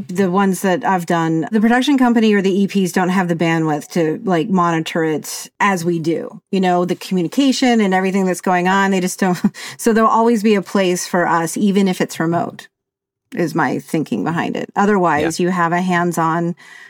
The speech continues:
Speaker 1: person who may, you know, they want it to go well, they'll hire us. <laughs>
Speaker 2: Yeah.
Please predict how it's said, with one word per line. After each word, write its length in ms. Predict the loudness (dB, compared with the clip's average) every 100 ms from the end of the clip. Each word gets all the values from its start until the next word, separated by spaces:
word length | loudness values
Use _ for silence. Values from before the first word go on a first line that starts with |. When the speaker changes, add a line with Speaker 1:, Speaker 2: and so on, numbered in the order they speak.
| _
Speaker 1:
person 460 | -2 0 0 0 0
who 260 | 0 2
may, 340 | 2 0 0 -2
you 160 | -4 -4
know, 140 | -4 -6 _ _ -16 -16 -18 _ -2
they 140 | 2
want 180 | 2 2
it 60 | 0
to 60 | 0
go 180 | 2
well, 340 | 2 4 2 2
they'll 180 | 0 0
hire 260 | -2 -4 -6
us. 200 | -8 -10 -8
<laughs> 440 | -8 -8 -12 -8
Speaker 2:
Yeah. 160 | -6